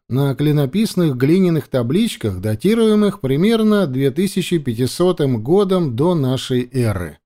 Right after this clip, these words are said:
Готовили его следующим способом.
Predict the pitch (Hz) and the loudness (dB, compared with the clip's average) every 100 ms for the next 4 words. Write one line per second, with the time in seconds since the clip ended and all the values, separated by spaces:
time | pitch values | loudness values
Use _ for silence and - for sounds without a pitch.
0 | _ _ _ _ _ _ _ _ _ - | _ _ _ _ _ _ _ _ _ -12
1 | 92 - 208 254 240 240 233 226 220 - | -10 0 2 2 2 2 2 4 2 -2
2 | 139 175 175 170 - 170 165 - 185 170 | 0 2 2 0 0 -4 -4 -2 -2 -2
3 | 110 87 76 | -4 -8 -12